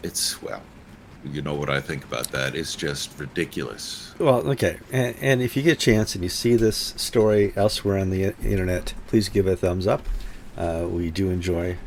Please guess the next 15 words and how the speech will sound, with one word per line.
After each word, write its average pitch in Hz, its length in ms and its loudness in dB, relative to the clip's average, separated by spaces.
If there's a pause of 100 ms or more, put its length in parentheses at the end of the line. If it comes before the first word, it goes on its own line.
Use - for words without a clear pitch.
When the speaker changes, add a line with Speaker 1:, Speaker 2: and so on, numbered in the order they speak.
(100)
Speaker 2:
uh, 90 220 -2
Martin's 90 380 -4
writings. 90 420 0 (380)
Let's 117 180 2
move 135 140 8
on 131 140 4
to 127 120 2
some 120 260 0
other 127 220 2
news. 143 400 0
We 127 200 4
have 127 360 4
Diocese 120 380 4
of 120 80 4
Al-, 113 200 6